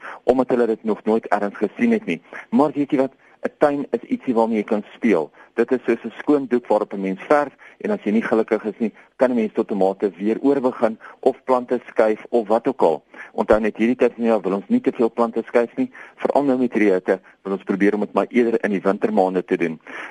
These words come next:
Toevallig deesdae wat ook baie goed doen is, in die saailinge, is die Afrikanertjies. Hierdie jaar is hulle besonders mooi,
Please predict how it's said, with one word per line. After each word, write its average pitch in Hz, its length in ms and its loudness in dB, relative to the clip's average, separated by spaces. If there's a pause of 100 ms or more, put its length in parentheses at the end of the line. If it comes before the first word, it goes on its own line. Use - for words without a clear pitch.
Toevallig 185 440 2
deesdae 131 320 0
wat 104 160 -2
ook 104 120 -4
baie 92 220 2
goed 92 220 -4
doen 92 240 -4
is, 101 120 0 (880)
in 110 80 2
die 98 220 -2
saailinge, 110 480 0 (360)
is 143 160 4
die - 140 -2
Afrikanertjies. 131 760 -2
Hierdie 117 180 2
jaar 117 140 2
is 98 80 -12
hulle 95 160 -4
besonders 113 560 -2
mooi, 87 260 0